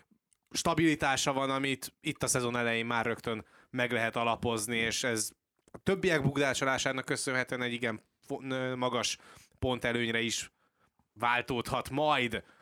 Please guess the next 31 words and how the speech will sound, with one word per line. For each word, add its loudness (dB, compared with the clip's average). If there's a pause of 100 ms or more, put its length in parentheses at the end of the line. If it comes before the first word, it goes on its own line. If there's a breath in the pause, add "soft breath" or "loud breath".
(640 loud breath)
Marc 2
Márquezről 0
megint -2
kell 0
beszélnünk, 0
mert 0
hogy 2
a 2
szombati 0
napja 0
az 0
továbbra 0
is 0
kiváló 0
volt, -2 (360 loud breath)
dupla 2
előzést 2
is 0
bemutatott, -2
és -2
így -4
lett -2
végül 0
harmadik, 0
meg 0
persze 0
Oliveira 0
utolsó -4
körös -2
hibájának -4
köszönhetően. -6